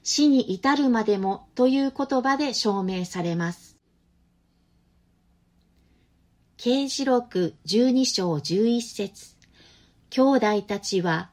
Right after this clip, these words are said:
子羊の血のゆえに、また彼らの証の言葉のゆえに彼に打ち勝った。彼らは死に至るまでも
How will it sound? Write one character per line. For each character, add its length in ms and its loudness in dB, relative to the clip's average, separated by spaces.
子 120 -6
羊 540 -2
の 160 -2
血 180 0
の 200 4
ゆ 200 4
え 140 4
に、 240 -2
ま 160 -2
た 340 -2
彼 280 4
ら 140 0
の 240 -4
証 440 -2
の 180 2
言 300 -2
葉 160 0
の 180 2
ゆ 160 2
え 160 0
に 300 -2
彼 260 2
に 160 -2
打 60 -8
ち 180 -8
勝 160 -4
っ 40 -20
た。 180 -6
彼 260 2
ら 140 0
は 140 0
死 220 2
に 180 4
至 220 2
る 160 4
ま 140 0
で 140 2
も 300 -2